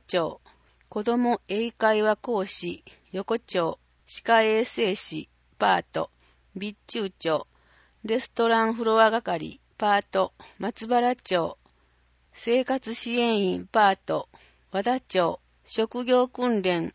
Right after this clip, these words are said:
職業相談会、in夢タウン高橋店。日時、二月二十日火曜日。午前十一時三十分から午後一時。場所、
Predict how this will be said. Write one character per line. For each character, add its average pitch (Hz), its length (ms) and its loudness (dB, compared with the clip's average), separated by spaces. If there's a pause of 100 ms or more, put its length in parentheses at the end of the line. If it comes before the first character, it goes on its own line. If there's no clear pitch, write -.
職 233 340 -8
業 240 220 4
相 233 320 0
談 220 260 2
会、 165 400 -4
in 214 340 -2
夢 220 280 -2
タ 220 220 4
ウ 185 140 2
ン 170 60 -6
高 202 240 -6 (100)
橋 - 200 -6
店。 160 260 -6 (1000)
日 247 340 -2
時、 175 340 -6
二 226 160 -2
月 226 300 -2
二 180 160 -8
十 - 160 -14
日 190 340 2
火 233 140 -8
曜 226 320 2
日。 156 200 -8 (760)
午 226 180 4
前 202 320 2
十 202 220 -2
一 233 240 -6
時 202 80 -4
三 208 320 -2
十 233 180 -6 (140)
分 175 240 -2
か 170 140 -4
ら 190 140 0
午 214 140 -2
後 202 140 0
一 190 280 -4
時。 170 260 -8 (500)
場 175 200 -4
所、 214 300 0